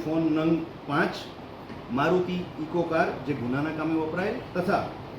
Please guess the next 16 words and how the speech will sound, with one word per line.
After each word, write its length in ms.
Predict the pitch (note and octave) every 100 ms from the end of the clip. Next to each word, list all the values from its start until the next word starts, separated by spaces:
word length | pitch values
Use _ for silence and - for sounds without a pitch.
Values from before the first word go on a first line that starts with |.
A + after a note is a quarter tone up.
| - - D#3+
અન્ય 280 | F#3 G3+ C3+ G#2 - - - - - - F3+
ઇકો 160 | G3 F#3
કાર, 140 | F#3 F#3
ટાટા 320 | D#3+ D3 F3 E3
ઇન્ડિકા 320 | E3+ E3 G3 C3+
વિસ્ટા 280 | - E3 -
કાર 180 | D3+ - - - - - - - - -
કબજે 340 | C#3 G#2+ D#3 E3
કરવામાં 380 | E3+ F3 F3 F3+
આવેલ 160 | F#3 F3+
છે. 80 | G3 - - - - -
કુલ્લે 200 | E3+ F3+ F#3
રૂપિયા 420 | F#3 F#3 D3 - -
છ 40 | - E3 F3
લાખ 160 | E3+ -
સિત્તોતેર 420 | D3+ E3+ E3+ E3